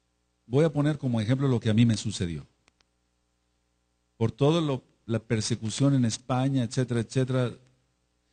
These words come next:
se, se pierden las raíces, se pierde dónde viene uno, los tatarabuelos quemados en la hoguera,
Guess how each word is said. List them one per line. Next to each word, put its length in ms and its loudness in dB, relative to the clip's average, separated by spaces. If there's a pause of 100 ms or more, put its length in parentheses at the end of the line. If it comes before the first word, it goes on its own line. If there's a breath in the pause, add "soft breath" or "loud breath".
(2250)
se, 240 -4
se 180 -4
pierden 380 2
las 160 -2
raíces, 640 2
se 200 -4
pierde 300 -2
dónde 280 -2
viene 300 -2
uno, 480 2 (1200)
los 400 -6 (200)
tatarabuelos 800 -2
quemados 520 -2
en 100 -4
la 80 -2
hoguera, 580 0